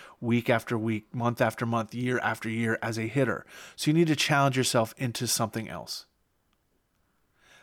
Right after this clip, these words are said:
That's probably the easiest way to work and cope with being bored out. It's really just a lack of interest or lack of motivation.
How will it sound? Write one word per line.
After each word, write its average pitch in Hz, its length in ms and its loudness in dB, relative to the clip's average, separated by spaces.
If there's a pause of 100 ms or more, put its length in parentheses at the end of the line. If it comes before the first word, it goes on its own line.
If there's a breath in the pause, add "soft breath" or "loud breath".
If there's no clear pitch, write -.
(100)
That's 143 560 2 (160)
probably 151 920 4 (320 loud breath)
the 117 440 0 (360 soft breath)
easiest 127 560 2
way 87 340 -6 (1400)
to 131 120 2
work 117 320 4
and 117 100 -6
cope 113 220 0
with 113 180 -6
being 110 220 -2
bored 107 260 -6
out. - 160 -10
It's 131 180 -6
really 160 320 8
just 131 300 2
a 120 140 0
lack 117 480 0
of 139 240 -4
interest 123 440 -2
or 123 160 -2
lack 113 320 2
of 113 80 -2
motivation. 104 840 -6